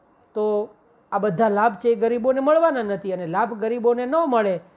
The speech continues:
તો ઈ ખાલી શું કહેવાય? વિકાસ વગરની ફક્ત વૃદ્ધિ થઈ છે, આવું રોબર્ટ ક્લોવરે આપણને કીધું છે. બરોબર છે? તો આ થઈ વૃદ્ધિની મર્યાદાઓ. પછીનો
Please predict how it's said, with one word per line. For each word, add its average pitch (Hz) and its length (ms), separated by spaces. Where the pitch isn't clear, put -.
તો 240 100
ઈ 277 160
ખાલી 285 440
શું 285 140
કહેવાય? 269 300
વિકાસ 269 560
વગરની 254 720
ફક્ત 269 380
વૃદ્ધિ 214 520
થઈ 240 200
છે, 254 120
આવું 233 260
રોબર્ટ 220 320
ક્લોવરે 302 380
આપણને 208 340
કીધું 156 260
છે. - 120
બરોબર 240 300
છે? 311 140
તો 202 80
આ 180 120
થઈ 190 240
વૃદ્ધિની 170 600
મર્યાદાઓ. 143 580
પછીનો 294 600